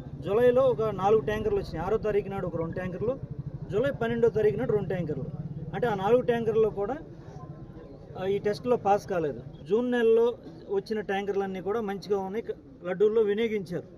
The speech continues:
జూలై నెలలో వచ్చిన నాలుగు ట్యాంకర్ల మటుకు రిజెక్ట్ చేసి వెనక్కి పంపించేశారు, టెస్టులో,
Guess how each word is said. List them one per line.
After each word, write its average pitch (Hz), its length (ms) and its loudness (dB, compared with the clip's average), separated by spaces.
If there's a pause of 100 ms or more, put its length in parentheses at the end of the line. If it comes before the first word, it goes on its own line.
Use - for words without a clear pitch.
(420)
జూలై 202 300 0
నెలలో 254 280 2
వచ్చిన 233 240 2
నాలుగు 220 260 4
ట్యాంకర్ల 220 400 2
మటుకు 214 360 -6 (260)
రిజెక్ట్ 208 320 -2
చేసి 233 160 2
వెనక్కి 240 240 -4
పంపించేశారు, 202 640 -2
టెస్టులో, 226 500 -4